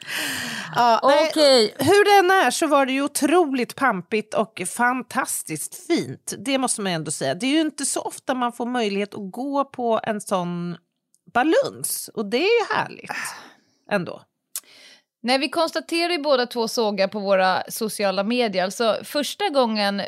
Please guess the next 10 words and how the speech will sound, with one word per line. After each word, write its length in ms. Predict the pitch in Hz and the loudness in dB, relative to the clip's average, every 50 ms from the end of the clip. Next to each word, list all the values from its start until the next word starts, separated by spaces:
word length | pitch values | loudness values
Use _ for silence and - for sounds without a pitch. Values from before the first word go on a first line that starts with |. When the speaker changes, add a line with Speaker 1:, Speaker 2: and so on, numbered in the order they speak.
| - - - - 127 - - | -10 -12 -12 -12 -12 -12 -10
Speaker 2:
jag 360 | - 175 214 214 196 180 180 | -8 -4 -2 0 0 0 0
var 180 | 170 175 180 175 | 0 0 0 0
i, 60 | 170 170 - - 202 185 | 0 -2 -4 -6 -6 -6
i, 320 | 180 - - - - - - _ | -8 -10 -12 -16 -18 -18 -16 _
och 140 | - - - | -12 -12 -10
skred 540 | 202 - - - - 214 196 202 190 185 170 | -8 -6 -6 -4 -4 -4 -2 -2 -2 -2 -2
ner 300 | 185 208 214 196 151 165 | -2 0 0 0 0 -2
för, 200 | - - 190 170 - | -4 -4 -6 -6 -6
för, 240 | - - 190 175 156 | -4 -4 -4 -4 -4
eh, 240 | - - - - | -6 -8 -10 -12